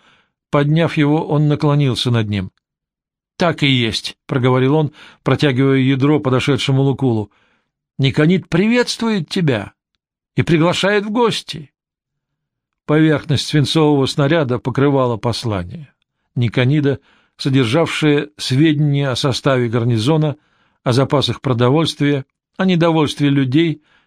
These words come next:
насильственно загнанных в царскую столицу, и о том, что из города ведёт подземный ход. «Ты прав», сказал Лукул, ликуя.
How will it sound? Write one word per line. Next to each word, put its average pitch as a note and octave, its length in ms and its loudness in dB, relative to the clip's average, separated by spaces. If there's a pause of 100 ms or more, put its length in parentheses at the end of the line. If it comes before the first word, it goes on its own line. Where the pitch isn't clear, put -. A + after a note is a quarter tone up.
(120)
насильственно D3+ 600 0
загнанных C#3+ 580 0
в - 20 -18
царскую C#3+ 460 0
столицу, C#3+ 600 -2 (680)
и B2+ 80 -2
о D3+ 100 2
том, G3 320 -2
что - 200 -4
из D3 200 2
города A#2 600 -2 (220)
ведёт D3+ 420 0
подземный B2 580 0
ход. - 460 -8 (1160)
«Ты A2+ 160 -2
прав», D#3+ 600 -2 (160)
сказал B2 460 0
Лукул, C3 520 0
ликуя. B2+ 640 -2